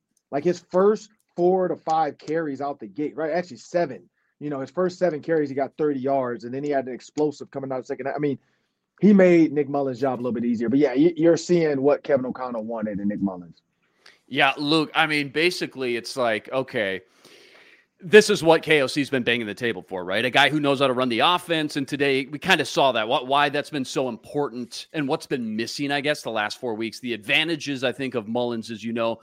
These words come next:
Speaker 2: the offense is gonna look like what it did with Kirk Cousins in a way, in control of the offense, uh, making the right checks and calls at the line, going through his reads and progressions, and if nothing else,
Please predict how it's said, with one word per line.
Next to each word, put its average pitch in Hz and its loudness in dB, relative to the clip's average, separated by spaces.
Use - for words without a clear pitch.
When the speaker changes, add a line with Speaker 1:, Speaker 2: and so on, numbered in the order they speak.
Speaker 2:
the 131 -2
offense 175 0
is 160 -10
gonna 165 -2
look 156 -6
like 139 -2
what 143 0
it 123 -4
did 143 -4
with 127 -8
Kirk 139 -6
Cousins 127 -4
in 110 -6
a 98 -8
way, 92 -6
in 151 -4
control 151 0
of 151 -2
the 160 0
offense, 123 -2
uh, 131 -4
making 143 -2
the 143 -4
right 143 0
checks - -6
and 139 -8
calls 131 -4
at 135 -8
the 131 -6
line, 113 -2
going 147 0
through 151 -2
his 139 -4
reads 135 -4
and 131 -4
progressions, 123 -6
and 151 -4
if 143 -8
nothing 214 -2
else, 160 -4